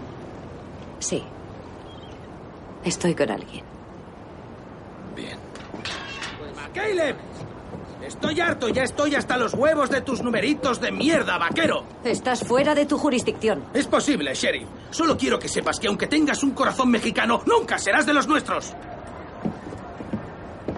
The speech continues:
Speaker 2: Arango, la próxima vez que te presentes aquí,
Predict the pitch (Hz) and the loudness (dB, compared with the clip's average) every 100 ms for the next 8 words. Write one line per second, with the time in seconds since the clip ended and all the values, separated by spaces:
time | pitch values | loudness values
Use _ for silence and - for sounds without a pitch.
0 | - - - 120 120 69 53 50 - - | -8 -6 2 2 4 0 -2 -8 -12 -12
1 | - - - - - - - - - - | -12 -12 -14 -14 -14 -12 -12 -14 -14 -14
2 | - - - - - 85 82 151 - 131 | -14 -14 -14 -16 -4 -2 2 2 2 2
3 | 107 123 - - - - 110 85 73 - | 4 2 0 -4 -4 -2 -2 -2 -4 -4
4 | 67 | -4